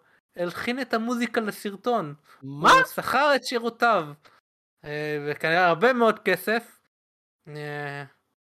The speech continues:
Speaker 1: זה מאוד מאוד
Speaker 2: האמת,
Speaker 1: משעשע.
Speaker 2: אני לא שמתי לב לזה בכלל.
Speaker 1: אתה צפית בסרטון?
Speaker 2: אני ראיתי את הסרטון, לא שמתי לב שהאנס
Speaker 1: אני גם.
Speaker 2: זימר עשה את המוזיקה.
Speaker 1: אני גם, אני, <laughs> אני גם לא שמתי לב. כאילו, זה,
Speaker 2: זה
Speaker 1: זה היה אחלה מוזיקה, אבל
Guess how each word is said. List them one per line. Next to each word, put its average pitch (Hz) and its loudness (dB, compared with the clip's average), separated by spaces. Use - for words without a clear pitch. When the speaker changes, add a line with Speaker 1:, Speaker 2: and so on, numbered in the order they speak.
Speaker 1:
זה - -10
מאוד 214 4
מאוד 214 2
Speaker 2:
האמת, 202 0
Speaker 1:
משעשע. 165 0
Speaker 2:
אני 247 2
לא 285 -2
שמתי 156 -8
לב 147 -2
לזה 170 -4
בכלל. 139 -2
Speaker 1:
אתה 165 -2
צפית - -4
בסרטון? 226 -4
Speaker 2:
אני 139 -2
ראיתי 147 -2
את 185 -2
הסרטון, 180 -4
לא 139 -4
שמתי 147 -6
לב 143 -4
שהאנס 135 -6
Speaker 1:
אני 170 -2
גם. 294 4
Speaker 2:
זימר 208 2
עשה 117 -12
את 117 -14
המוזיקה. 120 -12
Speaker 1:
אני 165 -8
גם, 202 2
אני, 165 0
<laughs> - -6
אני - -4
גם 180 -6
לא 190 -6
שמתי 156 -14
לב. 147 -12
כאילו, 254 4
זה, 240 0
Speaker 2:
זה 220 0
Speaker 1:
זה 208 4
היה 262 4
אחלה 262 -2
מוזיקה, 269 -2
אבל 165 -2